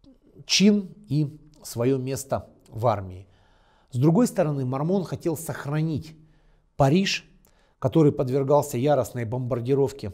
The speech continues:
Александр Первый, убеждая Мармона, даже сказал, что он не остановится перед тем, чтобы стереть с лица французскую столицу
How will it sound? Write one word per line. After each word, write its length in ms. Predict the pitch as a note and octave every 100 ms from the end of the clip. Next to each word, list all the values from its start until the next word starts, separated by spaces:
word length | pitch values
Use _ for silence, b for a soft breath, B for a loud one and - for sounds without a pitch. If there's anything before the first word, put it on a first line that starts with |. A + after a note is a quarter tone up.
| -
Александр 500 | A2+ A2+ E3 E3 A#2+
Первый, 340 | - E3+ C#3+
убеждая 420 | A2 G2+ G#2+ C3 A#2+
Мармона, 380 | G#2 A#2 C#3+
даже 220 | F#2 G#2+ G2
сказал, 480 | - G2 C#3+ C#3 b b b b b
что 180 | -
он 100 | C3
не 80 | C3
остановится 560 | B2+ - C#3+ E3+ D3+ A#2
перед 300 | - A2 G2+
тем, 160 | E3+
чтобы 300 | D#3 - A2
стереть 380 | A2+ - B2+ C#3
с 40 | -
лица 280 | A#2 - D3+
французскую 640 | C3 G#2+ - A2 - F#2+
столицу 580 | - G#2 C#3+ D#3+ -